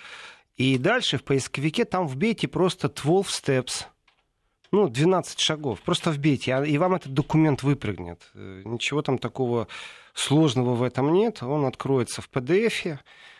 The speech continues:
Очень красиво оформленный. И там twelve step toward create security in Ukraine, бла-бла-бла-бла-бла-бла. Не такой он уже большой. Вот, четыре странички,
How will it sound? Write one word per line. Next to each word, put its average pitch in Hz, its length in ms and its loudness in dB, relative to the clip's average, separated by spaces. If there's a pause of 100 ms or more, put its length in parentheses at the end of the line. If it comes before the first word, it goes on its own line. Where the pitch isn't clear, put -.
(100)
Очень 147 300 2
красиво 131 560 2
оформленный. 165 920 2
И 135 100 -8
там 131 280 0
twelve 143 300 0
step 180 340 -4
toward 143 320 0
create 131 260 -2
security - 580 -8
in 107 160 2
Ukraine, 123 400 0
бла-бла-бла-бла-бла-бла. 98 1500 -2
Не 117 100 -2
такой 101 300 -6
он 98 80 -4
уже 92 160 -12
большой. 131 520 -6 (720)
Вот, 117 300 -2
четыре 131 340 0
странички, 143 760 0